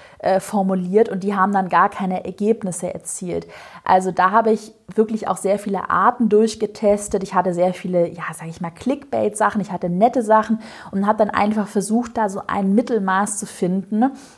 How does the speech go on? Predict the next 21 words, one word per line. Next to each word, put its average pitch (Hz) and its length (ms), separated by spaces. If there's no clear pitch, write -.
Eine 180 260
Werbeanzeige, 196 680
die 180 180
ansprechend 240 720
ist, 226 400
aber 190 220
die 190 80
natürlich 190 480
keine 185 320
bösen 196 480
Reaktionen 185 880
auslöst. 202 680
Und 185 160
da 170 120
muss 208 180
man 180 180
auch 185 300
natürlich 175 400
seine 170 240
Zielgruppe - 640
kennen. 156 500